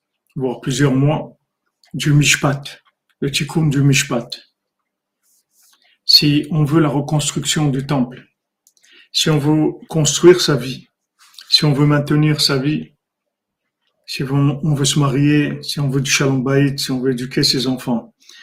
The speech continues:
si avoir une, une parnassa qui soit une parnassa de Kedusha, si on veut avoir un rapport avec le monde, qu'il y ait un rapport dans la sainteté, il faut s'habituer à attribuer tout ce qui se passe à Hachem. D'abord, on a, on a, on attribue à Hachem.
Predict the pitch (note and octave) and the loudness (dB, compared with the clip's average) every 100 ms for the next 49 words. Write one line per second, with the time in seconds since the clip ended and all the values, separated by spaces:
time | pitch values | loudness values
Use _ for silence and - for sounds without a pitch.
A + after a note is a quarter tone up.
0 | - - - C#3 D3 C#3+ C#3+ F3 E3+ C#3+ | -12 -4 0 2 2 2 2 2 0 2
1 | D3+ C#3 C#3 - D3+ C#3+ - - C#3+ C3+ | 2 2 2 2 0 0 0 2 0 -2
2 | C#3+ C#3+ - D3 C3+ C3+ C#3+ C3+ D#3 C3+ | -2 0 0 0 -2 -4 -4 -2 -2 -2
3 | - - _ _ _ _ _ _ - - | -6 -18 _ _ _ _ _ _ -2 0
4 | C#3+ D3+ D3+ D#3 C#3+ C3+ C#3 E3+ D#3+ C3 | 2 2 2 2 2 0 2 2 2 0
5 | C3+ D3 C#3+ C#3+ B2 A2+ - _ _ - | 0 2 4 2 0 -6 -16 _ _ -20
6 | - D3+ C#3+ C#3+ C#3+ C#3+ C3 C#3 C3+ D3 | -2 0 2 0 2 0 2 0 0 0
7 | C3+ C#3 C3+ F3+ D3+ - _ _ _ _ | 0 -2 4 6 4 -4 _ _ _ _
8 | _ _ _ _ C#3 D3+ D3 D3 C#3+ - | _ _ _ _ -6 -2 0 0 -2 -2
9 | D3+ D#3 C#3+ C#3 - D3+ C#3+ D3+ D#3+ E3 | 0 0 -2 -4 -2 -2 2 4 4 0
10 | - _ _ _ - F3+ E3+ - D#3+ - | -6 _ _ _ -8 -4 -4 -2 -2 0
11 | D#3 D3+ - C#3+ C#3 D3+ B2 F2+ - _ | 0 0 0 0 -2 -2 -2 -6 -18 _
12 | _ _ _ _ - D3+ D3 F#3+ F3 D#3 | _ _ _ _ -6 -2 2 4 4 2
13 | D3+ - F3+ D3+ D3+ - D#3 D3 C#3+ - | 0 0 0 0 0 -2 -2 -2 -2 -4
14 | D#3+ C#3 D3 B2 - B2+ F#2+ | -2 2 2 2 -2 -2 -4